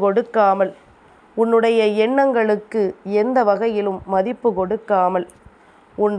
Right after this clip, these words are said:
வாழ்க்கையில் இருந்து கொண்டிருக்கின்ற ஒருவர்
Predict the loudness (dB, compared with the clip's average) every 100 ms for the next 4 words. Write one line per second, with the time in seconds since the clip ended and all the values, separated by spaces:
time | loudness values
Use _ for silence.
0 | 2 2 0 -4 -4 -2 -2 -2 -2 -2
1 | -2 -2 -2 -2 -6 -6 -4 -2 -2 -2
2 | -2 -2